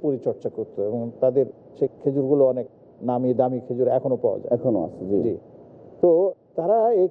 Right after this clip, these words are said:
Speaker 1: খেজুর বাগান পরিচর্যা করতে গিয়ে রাসূলুল্লাহ সাল্লাল্লাহু আলাইহি ওয়াসাল্লাম দেখলেন যে এরা একটা কাজ করছে, সেটা হচ্ছে যে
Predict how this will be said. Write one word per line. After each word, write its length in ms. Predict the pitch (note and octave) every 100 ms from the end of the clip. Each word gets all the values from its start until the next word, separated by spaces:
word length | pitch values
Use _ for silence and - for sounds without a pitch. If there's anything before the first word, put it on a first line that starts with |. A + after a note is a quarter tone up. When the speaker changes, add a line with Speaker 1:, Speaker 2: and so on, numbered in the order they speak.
| -
Speaker 1:
খেজুর 260 | F3 G#3+
বাগান 360 | G3 F3+ F3+ F3
পরিচর্যা 480 | D#3+ D3+ C#3+ D#3 F#3+
করতে 280 | E3+ F#3 G3+
গিয়ে 200 | E3+ F3+
রাসূলুল্লাহ 360 | C#3 - E3+ E3+
সাল্লাল্লাহু 360 | F3 F3+ G3+
আলাইহি 80 | C#3
ওয়াসাল্লাম 340 | C3+ F3 D3+
দেখলেন 220 | A#2 - - - - - A#2+
যে 340 | B2 B2 B2 C3+
এরা 260 | C#3+ E3
একটা 180 | C#3+ -
কাজ 300 | - C#3+ C#3 -
করছে, 420 | A2 - A2+ - - - -
সেটা 180 | C3 C#3+
হচ্ছে 400 | D#3 - - - _ - _ - -
যে 220 | C3 B2